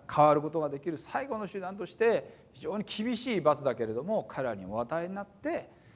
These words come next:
でも変わるチャンスを与えてくださったんだろうなと思うんです。もちろんその背後には何があるかというと、主なる神の憐れみですよ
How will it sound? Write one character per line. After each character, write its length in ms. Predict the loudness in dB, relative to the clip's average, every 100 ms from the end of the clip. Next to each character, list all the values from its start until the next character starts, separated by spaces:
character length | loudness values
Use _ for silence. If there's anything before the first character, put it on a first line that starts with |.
| -4 0
で 80 |
も 320 | 2 0 -4 -14 -4
変 140 | 0
わ 140 | 0
る 100 | -2
チ 140 | -6 -4
ャ 100 | -4
ン 80 | -4
ス 160 | -2
を 220 | 0 0 -4
与 240 | -8 -8
え 20 |
て 100 | -6
く 60 | -6
だ 80 | -4
さ 100 | -6
っ 40 |
た 80 | -6
ん 60 |
だ 80 | -6
ろ 60 | -6
う 20 |
な 100 | -8
と 80 | -10
思 100 | -14
う 160 | -20
ん 60 | -20
で 60 | -20
す。 120 | -20 _ _ _ _ _ _ _ _ _ _ -20 -20 -20 -20 -20 _
も 80 | 0
ち 80 | 4
ろ 60 | 4
ん 60 |
そ 180 | 6 8
の 400 | 8 6 4 -8
背 300 | 4 6 8
後 100 | 4
に 60 | 0
は 80 | 0
何 240 | 0 4
が 80 | 4
あ 40 |
る 60 | 4
か 140 | 0
と 80 | -2
い 20 |
う 40 | 4
と、 340 | 6 6 -2 -10
主 220 | -4 2
な 140 | 4
る 120 | 2
神 280 | 0 -2 -2
の 200 | -4 -4 -4
憐 300 | -4 -2 -2
れ 120 | -4
み 120 | -6
で 100 | -8
す 80 |
よ 80 | -8